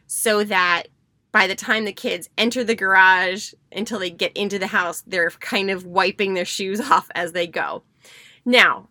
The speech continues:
realistically, what happens at the end of the day, the kids are coming in from the school bus, they're coming in the front door, not the garage, and they drop everything. So it is what it is. It's just kind of the drop zone,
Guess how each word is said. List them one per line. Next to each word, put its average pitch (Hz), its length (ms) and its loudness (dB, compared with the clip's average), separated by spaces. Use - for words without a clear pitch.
realistically, 233 800 0
what 180 140 -4
happens 180 540 -2
at - 120 -10
the - 80 -10
end 185 140 -4
of 180 40 -6
the 175 80 -12
day, 170 320 -4
the 214 100 -10
kids 247 260 -4
are 269 60 0
coming 214 340 -4
in 185 140 -4
from 185 160 -10
the 175 80 -6
school 175 260 -6
bus, 170 300 -2
they're 170 100 -8
coming 220 320 -2
in 254 120 -4
the 285 80 -8
front 233 260 -2
door, 165 340 -6
not - 200 -6
the 233 80 -4
garage, 175 500 4
and 208 140 0
they 208 100 -2
drop 165 440 -4
everything. 160 560 -6
So 269 400 4
it 262 180 0
is 262 180 2
what 240 120 2
it 214 100 -2
is. 147 400 -6
It's 214 300 0
just 226 380 -4
kind 214 260 -4
of 202 340 -6
the 202 220 -8
drop 185 320 0
zone, 214 380 -2